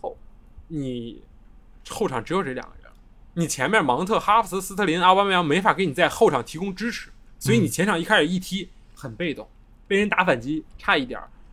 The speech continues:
Speaker 1: 这场比赛，<laughs> 我们再说说这个手球这个问题，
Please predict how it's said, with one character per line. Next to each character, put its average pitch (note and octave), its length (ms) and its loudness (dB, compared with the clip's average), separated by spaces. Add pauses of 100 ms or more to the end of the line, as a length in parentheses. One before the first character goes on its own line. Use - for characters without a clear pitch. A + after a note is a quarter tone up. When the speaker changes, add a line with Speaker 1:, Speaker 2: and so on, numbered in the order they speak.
(220)
Speaker 1:
这 B3+ 200 0
场 D#3 160 4
比 A#2+ 120 -4
赛， A#2+ 300 -10 (320)
<laughs> - 400 -14
我 D3 80 -8
们 E3 80 -2
再 F#3 140 6
说 F#3+ 120 6
说 F#3 80 6
这 E3+ 80 6
个 D#3+ 80 6
手 B2+ 160 2
球 A#2 200 -4
这 C#3+ 40 -2
个 C3 80 -4
问 B2 120 -8
题， - 80 -20